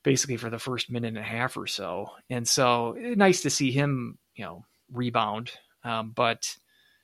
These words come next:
it was the offensive pressure or lack thereof that's really troubling. Um,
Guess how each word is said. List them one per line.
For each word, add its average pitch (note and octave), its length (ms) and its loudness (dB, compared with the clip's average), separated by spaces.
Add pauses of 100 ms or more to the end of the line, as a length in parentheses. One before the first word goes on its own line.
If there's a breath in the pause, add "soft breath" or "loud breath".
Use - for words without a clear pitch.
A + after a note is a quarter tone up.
(160)
it D3+ 120 8
was D#3+ 260 8
the C#3+ 140 6
offensive C#3 760 8
pressure C#3+ 420 8
or A2+ 320 0
lack C3+ 320 6
thereof A#2 720 4 (680)
that's A#2+ 300 4
really B2+ 460 2 (220)
troubling. A#2+ 640 0 (280)
Um, G#2 460 -8